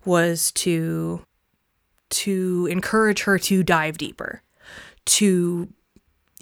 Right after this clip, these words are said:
eat the apple, get the knowledge, right? Expand her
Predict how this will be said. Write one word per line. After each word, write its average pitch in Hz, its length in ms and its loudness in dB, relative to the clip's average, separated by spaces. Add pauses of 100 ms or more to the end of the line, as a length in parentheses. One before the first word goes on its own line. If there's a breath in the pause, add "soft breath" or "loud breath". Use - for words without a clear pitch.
eat 247 260 0
the 247 140 2
apple, 170 560 2 (220)
get 170 200 2
the 170 80 -2
knowledge, 85 480 -6
right? 190 320 2 (200)
Expand 185 920 2 (440 soft breath)
her 180 640 4